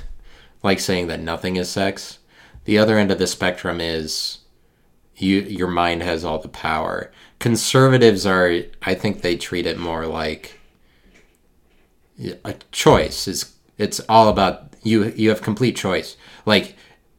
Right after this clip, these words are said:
conservatives treat kids like they're adults. They act like kids can make all their decisions for themselves.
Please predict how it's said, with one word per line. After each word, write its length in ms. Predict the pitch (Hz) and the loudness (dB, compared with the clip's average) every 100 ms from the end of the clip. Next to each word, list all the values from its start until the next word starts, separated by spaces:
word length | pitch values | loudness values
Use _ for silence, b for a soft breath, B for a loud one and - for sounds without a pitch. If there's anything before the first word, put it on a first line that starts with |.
| _ - | _ -16
conservatives 760 | - 131 123 139 135 127 110 - | -2 0 4 6 8 8 4 2
treat 480 | - 113 104 - | 0 0 0 -8
kids 400 | - 120 107 87 | -4 0 2 0
like 220 | 90 80 - | -4 -4 -2
they're 160 | 85 | -2
adults. 720 | 80 - 80 - - - - - | -4 -6 -6 -8 -10 -10 -12 -4
They 180 | 95 87 | -2 0
act 320 | 92 - - | -2 -2 -4
like 320 | 87 78 - b b | -6 -6 -12 b b
kids 300 | - 110 92 | 2 4 4
can 180 | - 95 | -2 -4
make 160 | 90 90 | -2 -2
all 120 | 85 | -2
their 160 | 82 | -2
decisions 760 | 80 85 - 95 85 80 - - B B | -4 -4 -4 -4 -4 -8 -10 -14 B B
for 160 | 113 | -2
themselves. 840 | 92 87 - 85 78 - - - | 0 -2 -4 -4 -4 -8 -12 -14